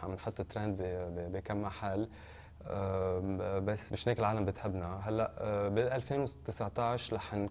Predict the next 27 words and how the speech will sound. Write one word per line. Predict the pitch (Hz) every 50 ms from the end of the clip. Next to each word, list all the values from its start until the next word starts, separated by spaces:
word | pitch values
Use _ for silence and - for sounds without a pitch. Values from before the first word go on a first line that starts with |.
| - -
ن-، | 110 104 101 - - - - - - - - - -
نكمل | 101 95 - 123 127 131 127 110
الكولكشن. | 101 98 - - 101 101 - - - - 92 87 85 - - - - - - - - -
يعني | 92 90 90
بلشنا | 95 98 104 113 113 - 123 110
بالألفين | 101 98 98 98 95 - - - - - - 101 95 - 113 113 110
وسبعتاش | 104 - - 98 98 92 - 110 104 104 101 - -
بال-، | 98 101 95 95 98 98
آه، | 98 92 92 90 90 95 95 95 95 -
ال-، | - - 90 92 90
القطع | 90 87 87 - - 117 - - 110 98 95
اللي | 92 90 92 92
بتنلبس | 87 - - 107 107 104 110 - -
على | 92 90
الراس، | 98 104 104 113 135 127 - -
بعدين | 104 92 98 107 107 -
ألفين | - 110 - 117 113
وثمنتاش | 110 107 - 104 101 - 113 107 101 101 - - - - - - - -
عملنا | - 98 104 110 110 104
التوبات، | 98 - - 107 - - 107 107 131 - - - - - - - - - - -
تي | - - 110
شيرت، | 101 - - 107 101 98 - - - - -
كروب | - 104 104 -
توبس، | - - 110 104 98 - - -
سويترز، | - - - - 113 107 - - 110 104 101 95
هوديز، | 95 98 113 104 104 104 104 101 101 104 - - - - - - - - - - -
آه، | - 87 92 92 87 85 87 87 87 85 85 85 82 82 87